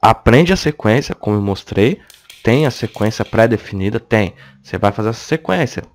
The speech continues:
Essa sequência da abertura e essa sequência da, do castelo. Sim, mas você também tem que levar em consideração o que seu adversário tá fazendo. Não é só decorar. Só decorar não funciona. É um estudo que não dá resultado. Você vai decorar e quando seu adversário fizer algo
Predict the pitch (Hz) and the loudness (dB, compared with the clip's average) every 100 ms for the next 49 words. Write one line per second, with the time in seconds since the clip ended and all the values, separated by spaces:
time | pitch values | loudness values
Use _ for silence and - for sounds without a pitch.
0 | _ 131 143 - 156 131 - 120 147 156 | _ 0 0 -2 -6 -6 -2 -2 0 -2
1 | 175 185 - 139 165 160 147 151 - - | -2 -4 -2 2 4 4 0 -6 -10 -4
2 | 120 - 143 123 120 120 - - - 139 | -4 -4 0 2 2 -2 -6 -6 -2 -2
3 | 104 - _ _ _ _ - 131 117 - | -2 -6 _ _ _ _ -8 -4 -4 -6
4 | _ _ - 92 - - 98 104 - - | _ _ -8 -6 -4 -4 -4 -4 -8 -6
5 | 117 110 - - 113 110 117 120 _ - | -4 -4 -6 -8 -6 -4 -4 -6 _ -4
6 | 113 110 107 - 104 - 110 139 120 101 | -2 0 -2 -2 -4 -4 -4 -2 0 -2
7 | 95 101 104 104 - 107 104 117 - - | -2 -2 -2 -2 -4 0 0 0 0 2
8 | 104 85 - _ - - - - 101 101 | 4 2 -6 _ -20 -20 -12 -4 -2 -2
9 | - 101 104 113 - 135 - 143 120 104 | 0 2 2 0 -4 -8 -4 2 4 4
10 | - _ - _ _ _ - 101 101 - | -2 _ -20 _ _ _ -4 -4 -4 -6
11 | 113 117 - 120 127 117 123 120 - - | -6 -4 0 2 4 4 2 -2 -2 4
12 | 120 101 101 - - 104 101 - - 143 | 6 6 2 -6 -2 0 0 0 4 6
13 | 110 131 - 127 123 - 117 120 110 107 | 8 6 2 -2 0 -2 0 0 -2 -4
14 | - 113 107 104 104 - | -4 0 4 4 0 -6